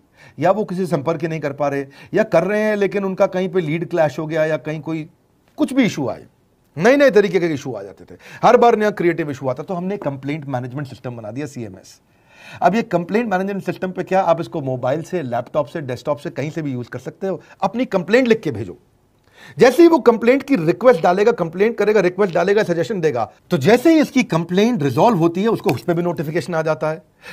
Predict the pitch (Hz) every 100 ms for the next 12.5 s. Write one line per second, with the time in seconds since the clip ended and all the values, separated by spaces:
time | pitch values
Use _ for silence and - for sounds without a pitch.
0 | - 180 190 202 202 185 165 180 180 147
1 | 170 170 185 170 160 156 147 147 143 139
2 | - - 170 196 - 139 160 135 139 156
3 | 180 147 151 123 123 123 120 - - 104
4 | - 208 247 269 254 247 151 165 185 196
5 | 196 165 123 120 123 123 - - 143 254
6 | - 151 131 113 107 220 220 135 123 170
7 | 254 269 - 110 107 92 - - - -
8 | 135 135 131 165 240 185 135 131 127 131
9 | 151 156 151 143 123 127 143 135 135 117
10 | 113 123 147 - 143 - 131 - 143 127
11 | 135 127 147 139 147 143 147 135 120 110
12 | 113 113 98 107 165